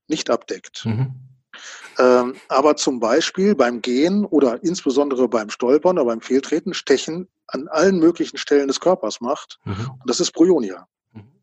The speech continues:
Speaker 1: Ähm, und, äh, außerdem deckte Bryonia alle Nebensymptome auch noch. Aber im Wesentlichen geht es um die Differentialdiagnose dieses einen Symptoms.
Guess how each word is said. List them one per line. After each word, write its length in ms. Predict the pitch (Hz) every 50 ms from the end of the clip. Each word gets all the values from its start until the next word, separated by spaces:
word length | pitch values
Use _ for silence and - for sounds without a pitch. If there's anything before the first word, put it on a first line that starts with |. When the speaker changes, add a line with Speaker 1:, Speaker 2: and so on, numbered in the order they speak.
| _ _ _ _ _ - - - - - - - - - _ -
Speaker 1:
Ähm, 500 | 139 127 127 123 127 123 123 123 131 - _ _ _ _ _ _ _ _ _ _
und, 460 | - 147 147 151 147 147 160 160 -
äh, 160 | 160 139 139
außerdem 460 | 143 127 143 156 - 151 131 135 135
deckte 240 | 131 139 - - 135
Bryonia 460 | 113 107 127 127 135 143 143 143 143
alle 200 | 127 127 139 143
Nebensymptome 720 | 135 131 135 139 143 123 127 131 131 - 139 139 143 160 147
auch 180 | 139 131 -
noch. 200 | - 101 - -
Aber 120 | - 127 143
im 120 | 135 131 - 143 123
Wesentlichen 420 | 113 151 214 208 226 208 180 - 151
geht 160 | 131 151 160
es 120 | 170 - -
um 80 | 147
die 100 | 139 135
Differentialdiagnose 960 | 120 139 - - 143 123 120 - - 139 165 175 175 160 156 156 156 160 147 151
dieses 240 | 131 139 139 131
einen 300 | - 147 143 156 160 151
Symptoms. 600 | 135 131 131 135 - - 95 95 _ - - -